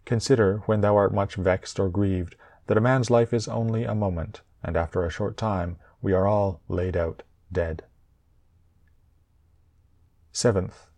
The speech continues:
that it is not men's acts which disturb us, for those acts have their foundation in men's ruling principles, but it is our own opinions which disturb us. Take away these opinions, then, and resolve to dismiss thy judgment about an act,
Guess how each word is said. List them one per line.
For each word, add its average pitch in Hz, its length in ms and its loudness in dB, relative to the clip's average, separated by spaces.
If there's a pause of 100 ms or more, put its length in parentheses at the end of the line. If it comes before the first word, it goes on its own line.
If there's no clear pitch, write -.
(240)
that 113 240 2
it 117 140 0
is 120 160 0
not 123 300 -2
men's 110 340 -2
acts 104 520 -8 (160)
which 92 240 -6
disturb 90 380 -2
us, 85 240 -8
for 98 180 0
those 101 240 2
acts 104 320 -4
have 104 180 -4
their 95 120 2
foundation 98 500 -4
in 90 140 -6
men's 90 260 -6
ruling 95 400 -6
principles, - 680 -8 (680)
but 92 240 2
it 101 160 -2
is 95 140 -2
our 95 200 2
own 92 140 -2
opinions 82 640 -6 (180)
which - 220 -6
disturb 90 400 -2
us. - 360 -10 (540)
Take 101 180 0
away 101 240 2
these 87 160 0
opinions, 104 480 0
then, 95 220 2
and 110 120 0
resolve 107 380 2
to 107 100 -4
dismiss 98 400 0
thy 95 220 0
judgment 95 460 -2
about 87 180 0
an 92 100 -2
act, 101 340 -4